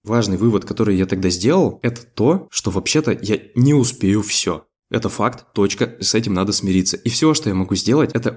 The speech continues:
выбирать, на что я буду тратить своё время, на какую работу, на какую компанию, на какую профессию, на какое самообразование и развитие, на какие свои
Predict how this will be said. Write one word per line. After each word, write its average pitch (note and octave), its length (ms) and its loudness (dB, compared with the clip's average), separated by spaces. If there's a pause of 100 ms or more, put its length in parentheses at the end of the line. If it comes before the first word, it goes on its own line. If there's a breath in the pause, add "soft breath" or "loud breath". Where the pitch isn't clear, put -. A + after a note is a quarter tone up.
выбирать, A#2 460 2
на F#2+ 100 2
что - 140 -2
я F#2+ 80 0
буду F#2 180 0
тратить F2+ 320 -2
своё E2+ 240 -2
время, E2+ 280 -2
на F2+ 120 0
какую B2+ 480 0
работу, G2+ 680 -2
на G2 80 -8
какую - 280 0
компанию, G#2 680 -2
на G#2+ 100 -2
какую A#2 260 0
профессию, B2 680 -2
на G2+ 100 -4
какое - 240 -2
самообразование G#2 800 0
и F#2+ 60 2
развитие, F#2+ 580 -2
на G2+ 140 -2
какие B2+ 320 0
свои G#2+ 580 0